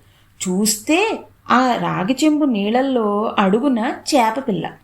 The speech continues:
తలుపు ఆనుకొని చెంగు కళ్ళు కడ్డం పెట్టుకొని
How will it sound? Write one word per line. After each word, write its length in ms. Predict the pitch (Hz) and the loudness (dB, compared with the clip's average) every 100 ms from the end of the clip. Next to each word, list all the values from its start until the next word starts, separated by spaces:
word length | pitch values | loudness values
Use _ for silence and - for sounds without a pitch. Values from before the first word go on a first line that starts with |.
| _ _ _ _ _ _ _ _ _ _ _ _ _ 214 | _ _ _ _ _ _ _ _ _ _ _ _ _ 0
తలుపు 340 | 185 214 226 | 2 2 2
ఆనుకొని 840 | 311 294 285 294 269 233 226 247 233 - _ _ _ - | 2 2 0 0 2 0 0 -2 -4 -12 _ _ _ -2
చెంగు 240 | 196 196 262 | 0 2 0
కళ్ళు 420 | 285 233 233 262 | 2 2 0 -2
కడ్డం 380 | 277 262 262 262 | 0 0 0 0
పెట్టుకొని 840 | 269 - 214 240 233 214 208 214 | -2 -4 -2 0 0 0 -2 -6